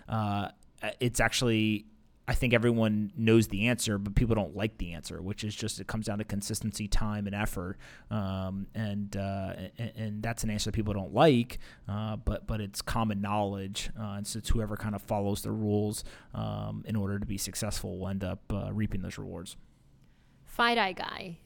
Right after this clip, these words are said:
Speaker 2: asks, "What was the inflection point that took you from casual Twitter user to power user?"
Speaker 1: In two thousand and seventeen, I told myself, uh, I'd helped a lot of other people build very large audiences, but I'd never done it for myself.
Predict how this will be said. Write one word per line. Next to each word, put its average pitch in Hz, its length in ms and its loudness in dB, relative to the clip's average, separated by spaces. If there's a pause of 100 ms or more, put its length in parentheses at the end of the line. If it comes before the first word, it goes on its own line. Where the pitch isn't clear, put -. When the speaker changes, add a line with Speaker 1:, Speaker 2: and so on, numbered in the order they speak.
Speaker 2:
asks, - 540 -6 (220)
"What 254 160 0
was 294 140 0
the 320 100 0
inflection 226 520 -4
point 202 280 -6
that - 120 -8
took 226 220 -4
you 226 80 -4
from 196 240 -6
casual 233 540 0
Twitter 330 280 2
user 339 360 2
to - 160 4 (120)
power 196 380 -2
user?" 127 320 -16 (1000)
Speaker 1:
In 117 120 2
two 123 140 2
thousand 120 300 8
and 107 80 0
seventeen, 113 500 2
I 98 60 0
told 104 240 -2
myself, 104 580 -2
uh, 95 240 -2
I'd 107 140 0
helped - 260 2
a 107 40 2
lot 110 180 4
of 110 100 2
other 107 140 2
people 110 260 2
build 101 300 2
very 104 200 4
large 101 240 4
audiences, 101 520 2
but 107 120 0
I'd 98 120 2
never 101 180 2
done 98 160 2
it 90 60 -6
for - 80 -4
myself. 98 520 2